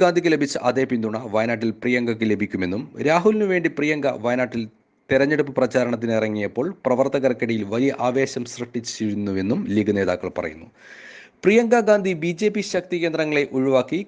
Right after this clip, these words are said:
കേരളത്തിൽ വന്ന് ഇടതുപക്ഷത്തെ ദുർബലപ്പെടുത്താൻ ശ്രമിക്കുന്നത് ഇന്ത്യ മുന്നണിയുടെ കെട്ടുറപ്പിനെ ബാധിക്കുമെന്നാണ് ഇടതുപക്ഷം ആരോപിക്കുന്നത്.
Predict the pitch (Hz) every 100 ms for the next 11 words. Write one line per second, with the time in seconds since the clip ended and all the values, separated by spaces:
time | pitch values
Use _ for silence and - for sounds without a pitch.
0 | 160 151 165 165 147 139 - 127 135 147
1 | 135 - 123 123 127 139 131 123 123 113
2 | 117 104 - 92 85 127 - 127 131 147
3 | 139 127 123 117 110 120 - 123 123 139
4 | 131 120 110 110 113 110 104 98 110 175
5 | - 107 107 104 98 101 95 98 92 90
6 | 90 85 82